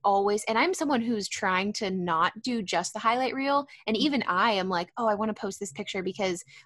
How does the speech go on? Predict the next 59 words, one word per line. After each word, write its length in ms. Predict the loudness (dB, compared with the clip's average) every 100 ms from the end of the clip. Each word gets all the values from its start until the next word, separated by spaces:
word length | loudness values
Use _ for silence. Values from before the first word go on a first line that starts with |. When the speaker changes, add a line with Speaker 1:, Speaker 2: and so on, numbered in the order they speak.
| -12
Speaker 1:
like, 140 | -4
the 80 | -2
lighting 360 | 4 4 4 0
is 140 | -2
great 360 | -4 -2 0 0
and 120 | 0 0
I 120 | 0
like 200 | -2 -2
the 80 | 0
way 80 | 4
I 100 | 4
look 280 | 2 -2
in 120 | -4 -4
it." 80 | -6
Like, 120 | -4
every, 140 | -4 -2
it's 220 | -2 -2
just, 240 | -4 -4 -2
you 120 | 2
know, 140 | 2 -2 -10 2
Speaker 2:
Yeah. 60 |
Speaker 1:
everyone 320 | 4 6 6 6
Speaker 2:
Oh 100 | 6
Speaker 1:
wants 40 | 4
Speaker 2:
my 60 |
Speaker 1:
to 60 | 4
Speaker 2:
God, 120 | 4
Speaker 1:
share 160 | 4 6
Speaker 2:
yeah. 20 |
Speaker 1:
their 260 | 4 2 -2 4
best 440 | 4 4 -4 -10 _ -20 _
photo. 520 | -2 0 0 0 0 0
And 120 | 2
part 200 | 2 2
of 60 | 4
Speaker 2:
Mm-hmm. 0 |
Speaker 1:
that 180 | 4
is, 200 | 2 0 -2
like, 140 | -6
the 120 | -4
algorithm, 440 | -2 0 0 0 2
whatever. 320 | 2 2 0
Like, 140 | -4
if 60 | -4
I 60 | -4
shared, 220 | -2 -4
like, 120 | -6
a 60 | -4
dark 280 | -2 -2
photo 280 | -4 -4 -2
of 60 | -4
me 140 | -6
folding 300 | -4 -4 -4
laundry, 400 | -4 -4 -2 -2
like, 180 | 0 -2 -2
it 80 |
would 120 | -4 -2
get 160 | -6
zero, 320 | -2 2 2